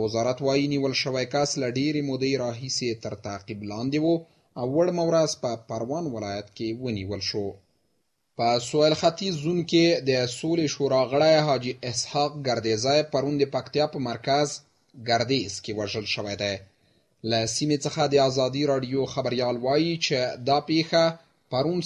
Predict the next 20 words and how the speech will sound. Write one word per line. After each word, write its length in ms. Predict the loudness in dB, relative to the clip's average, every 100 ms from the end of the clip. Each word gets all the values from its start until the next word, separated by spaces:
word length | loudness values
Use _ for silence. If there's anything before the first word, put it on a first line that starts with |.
| -2
سهار 320 | 0 2 2 2
لس 140 | -2 -6 -6
نیمې 180 | -4 -4
بجې 240 | -4 -4 -4
رامنځته 420 | -4 -8 -8 -6 -4
شوې 220 | -4 -4 -2
ده 80 | -4 -6 -16 _ _ _ -2
او 100 | -2 0 2
له 80 | 0 2
ګردیزي 480 | -2 -2 -6 -6 -2 2
سره 180 | 4 4 2
د 20 | -2
نوموړي 540 | -2 -2 -2 -2 0 -2 -4 -2
زوی 300 | 0 2 0 0
او 60 | -4 -2
باډیګارډ 600 | -2 0 -2 4 6 4 0 -8
هم 200 | -8 -8 -10 -16 _ _ -4
وژل 380 | 0 0 0 0 -2
شوي 220 | -2 -6
دي. 120 | -4